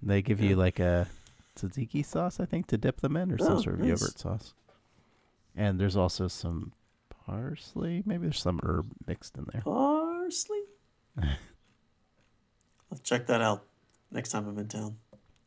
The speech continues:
Speaker 1: We
Speaker 2: Whenever
Speaker 1: should have
Speaker 2: the hell
Speaker 1: gone
Speaker 2: that is.
Speaker 1: yesterday, 'cause yesterday was six dollar Euro Wednesday.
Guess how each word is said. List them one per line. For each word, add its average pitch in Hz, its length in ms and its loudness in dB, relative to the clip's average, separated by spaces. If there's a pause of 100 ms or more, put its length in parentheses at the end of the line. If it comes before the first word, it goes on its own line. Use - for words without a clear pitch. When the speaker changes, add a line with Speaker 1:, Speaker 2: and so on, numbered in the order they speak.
(120)
Speaker 1:
We - 80 -6
Speaker 2:
Whenever 113 160 0
Speaker 1:
should 113 40 2
have - 20 -
Speaker 2:
the 110 60 0
hell 80 160 0
Speaker 1:
gone - 20 -
Speaker 2:
that 87 120 2
is. 85 80 0
Speaker 1:
yesterday, 82 280 -2
'cause - 240 -8
yesterday 92 340 -2
was - 160 -4
six - 300 -6
dollar 50 300 -2
Euro 95 380 -2
Wednesday. 107 560 -8